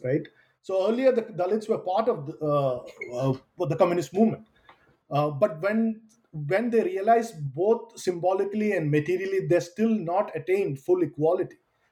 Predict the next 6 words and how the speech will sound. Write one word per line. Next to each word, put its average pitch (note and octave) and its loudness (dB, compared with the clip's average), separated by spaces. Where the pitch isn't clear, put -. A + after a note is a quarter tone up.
which C#3+ 0
was F3+ 4
promised, A3 2
uh, B2+ 0
initially, F#3 2
right? F#3+ 2